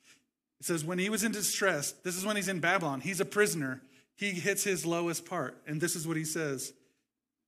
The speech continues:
says, "He appealed to the Lord his God, and he humbled himself greatly before the God of his fathers. And when he prayed to him, he was moved by him, and he heard his pleading, and he brought him back to Jerusalem to his kingdom."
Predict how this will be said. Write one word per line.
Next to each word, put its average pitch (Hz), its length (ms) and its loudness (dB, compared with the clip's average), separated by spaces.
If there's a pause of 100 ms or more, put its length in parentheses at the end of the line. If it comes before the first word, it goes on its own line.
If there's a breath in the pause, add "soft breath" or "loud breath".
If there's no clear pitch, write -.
(180)
says, 165 180 -2
"He 175 100 -2
appealed 170 380 -2
to 185 100 -6
the 170 80 -8
Lord 151 340 0
his 147 180 -6
God, 127 360 -4
and 143 100 -4
he 135 100 -2
humbled 156 340 -4
himself 160 400 -4
greatly 139 400 -4
before 131 320 -8
the 123 80 -6
God 127 300 -6
of 131 140 -10
his 127 180 -10
fathers. 107 760 -12 (680)
And 151 100 -4
when 165 80 -2
he 160 80 -2
prayed 175 300 -2
to 170 100 -4
him, 143 360 -4 (400)
he 147 60 -10
was 135 200 -6
moved 147 280 -2
by 113 160 -10
him, 107 320 -10 (100)
and 117 100 -14
he 113 60 -10
heard 139 280 -10
his 139 120 -6
pleading, 104 560 -16
and 120 80 -14
he 120 60 -8
brought 123 260 -8
him 131 100 -6
back 113 240 -10
to - 80 -14
Jerusalem 113 560 -10
to 113 100 -12
his 107 120 -10
kingdom." 101 460 -14